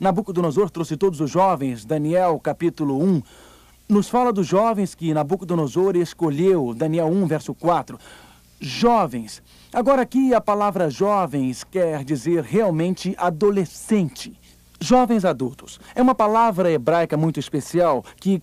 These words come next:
comunica que eles eram bem jovens, provavelmente adolescentes. Acredita-se que eles tinham entre dezessete e dezoito anos quando foram levados cativos, e esta é a explicação da palavra. Jovens sem nenhum defeito, logo eles eram bonitos,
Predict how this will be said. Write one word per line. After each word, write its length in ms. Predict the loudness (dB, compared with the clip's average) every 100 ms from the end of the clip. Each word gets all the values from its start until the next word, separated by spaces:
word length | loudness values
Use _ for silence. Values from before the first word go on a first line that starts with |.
| _
comunica 720 | 4 4 4 4 4 2 -4
que 140 | -2
eles 280 | -2 -2 0
eram 280 | 2 2 0
bem 480 | -4 0 2 4 2
jovens, 840 | 2 4 4 4 -2 -6 -8 -12 -14 -20 -20 _
provavelmente 840 | 2 4 4 4 2 0 0 0
adolescentes. 680 | 2 2 0 -2 -2 -2 -2
Acredita-se 500 | -4 -2 -8 -8 -6
que 80 | -4
eles 120 | -4
tinham 240 | -2 -2 0
entre 160 | -2
dezessete 600 | -4 -4 0 2 2 0
e 40 | -6
dezoito 420 | -2 -2 -2 -2
anos 300 | 0 -2 -4
quando 240 | -4 -4 -4
foram 240 | -4 -2
levados 420 | -4 -2 -2 -2
cativos, 680 | -6 -6 -2 -2 0 -2 -2
e 160 | 0
esta 220 | 0 0 -2
é 60 |
a 20 |
explicação 560 | -2 -4 -4 -2 -2 -2
da 140 | -2
palavra. 440 | -2 -2 -2 -4 -16 -20 -20 -20 -12
Jovens 680 | -4 6 8 8 6 2 0 -10
sem 220 | 2 4
nenhum 280 | 6 6 6
defeito, 520 | 4 2 4 4 4
logo 560 | 4 6 6 2 -4 -6 _
eles 220 | 2 4
eram 140 | 4 4
bonitos, 680 | 4 6 6 4 -4 -12